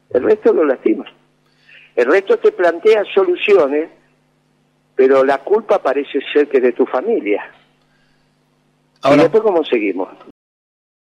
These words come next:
Speaker 1: Hoy el mundo busca nacionalismo de brazos abiertos. Lamentablemente, decía, hoy tenemos en la presidencia un socialdemócrata. Bueno, esto no suele pasar.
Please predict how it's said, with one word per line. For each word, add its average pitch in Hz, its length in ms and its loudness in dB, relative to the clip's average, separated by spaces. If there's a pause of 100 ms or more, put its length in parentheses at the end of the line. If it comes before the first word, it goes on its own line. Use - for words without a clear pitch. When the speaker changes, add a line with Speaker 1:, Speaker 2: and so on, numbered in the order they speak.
(640)
Speaker 1:
Hoy 220 220 0
el 190 100 4
mundo 226 380 0
busca 190 640 -2 (500)
nacionalismo 147 960 0
de 131 120 2
brazos 135 440 -4
abiertos. 92 580 -6 (680)
Lamentablemente, 135 1000 0
decía, 139 480 4
hoy 123 160 0
tenemos 127 520 0
en 123 60 0
la 123 140 0
presidencia 123 560 -2
un 180 60 -6
socialdemócrata. 110 880 -2 (400)
Bueno, 165 300 -4 (500)
esto - 280 0
no 180 100 -4
suele 160 340 2
pasar. - 320 -8